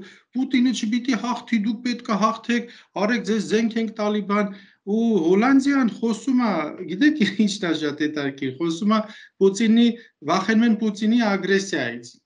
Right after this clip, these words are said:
Այն դեպքում, որ Հոլանդիան, ես կարծեմ, կյանքում Ռուսաստանի հետ չի կռվել, չէ՞։ Ռուս-հոլանդական պատերազմ չի եղել, հոլանդացին ինչի՞ է վախենում,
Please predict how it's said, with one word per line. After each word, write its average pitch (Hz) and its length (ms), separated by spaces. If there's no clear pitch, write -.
Այն 202 200
դեպքում, 269 460
որ 208 260
Հոլանդիան, 233 520
ես 226 160
կարծեմ, 233 400
կյանքում 220 520
Ռուսաստանի 208 680
հետ 208 80
չի - 140
կռվել, 117 420
չէ՞։ 165 220
Ռուս-հոլանդական 165 1300
պատերազմ 190 540
չի - 240
եղել, 123 300
հոլանդացին 208 640
ինչի՞ 170 260
է 262 80
վախենում, 180 640